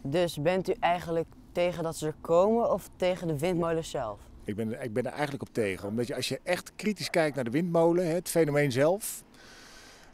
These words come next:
Speaker 2: dan is het gewoon niet effectief genoeg, denk ik. En we hebben ook een probleem met, eh, de,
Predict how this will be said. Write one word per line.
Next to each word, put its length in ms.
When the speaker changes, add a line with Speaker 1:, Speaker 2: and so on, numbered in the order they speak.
Speaker 2:
dan 240
is 140
het 100
gewoon 180
niet 140
effectief 380
genoeg, 320
denk 180
ik. 140
En 580
we 60
hebben 180
ook 140
een 60
probleem 460
met, 380
eh, 60
de, 100